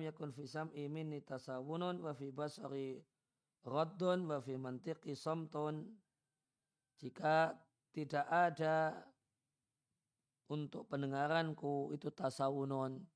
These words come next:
eh, eh, perlindungan, dan dalam penglihatanku tidak ada menundukkan pandangan, dalam ucapanku tidak ada diam,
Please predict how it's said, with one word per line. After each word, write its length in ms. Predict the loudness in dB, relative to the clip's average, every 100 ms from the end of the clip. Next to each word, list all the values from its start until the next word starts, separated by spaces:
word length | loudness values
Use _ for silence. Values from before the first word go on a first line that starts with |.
| _ _ -18
eh, 500 | -14 -14 -14 -14 -16 -20 _ _ _ _ _ _ _ _ _ _ _ _ _ _ -10
eh, 280 | -10 -12 -20 _ _ _ _ _ -4
perlindungan, 960 | 0 0 2 4 6 8 8 6 0 -6 -14 _ _ _ _ _ _ _ _ _ -12
dan 160 | -8
dalam 360 | 0 4 6 4
penglihatanku 760 | 0 -4 -4 -2 -2 -2 -2 -6
tidak 280 | -4 -2 2
ada 240 | 2 2
menundukkan 680 | 0 0 0 -2 0 0 0
pandangan, 800 | -2 2 2 4 4 4 4 2
dalam 240 | 0 -2 -4
ucapanku 560 | -4 -4 0 -2 -2
tidak 320 | -6 -6 -4 -4
ada 200 | -4 -6
diam, 800 | -2 2 4 6 8 6 4 -2